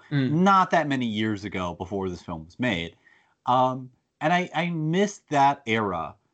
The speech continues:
Speaker 2: and the era of possibility, the era where, you know, y-, it would seem reasonable that in two thousand one we'd be going to Jupiter. That was
Speaker 1: Mm.
Speaker 2: totally reasonable, scientifically responsible. Um, and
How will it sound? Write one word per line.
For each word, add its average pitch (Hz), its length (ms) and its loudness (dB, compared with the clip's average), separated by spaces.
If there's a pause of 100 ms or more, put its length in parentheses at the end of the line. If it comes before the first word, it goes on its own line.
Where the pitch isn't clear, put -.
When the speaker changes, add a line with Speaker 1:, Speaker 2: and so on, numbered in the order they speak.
(340)
Speaker 2:
and 127 440 -2
the 135 200 -6
era 139 240 2
of 123 140 -2
possibility, 104 880 -2
the 101 200 -4
era 131 380 2
where, 101 500 -4 (460)
you 127 160 -4
know, 104 240 -4 (120)
y-, 127 200 -14 (240)
it 123 180 0 (120)
would 143 320 2
seem 151 380 0
reasonable 123 640 0
that 104 180 -2
in 101 100 -4
two 107 160 -8
thousand 104 480 0
one 92 300 -4
we'd 92 180 -6
be 95 120 -4
going 87 380 -6
to - 100 -14
Jupiter. 113 500 -4 (280)
That 240 160 6
was 208 140 4
Speaker 1:
Mm. 160 120 0
Speaker 2:
totally 196 380 2
reasonable, 147 640 -4 (120)
scientifically 151 880 -4
responsible. 104 800 -6 (580)
Um, 143 400 0 (720)
and 170 400 0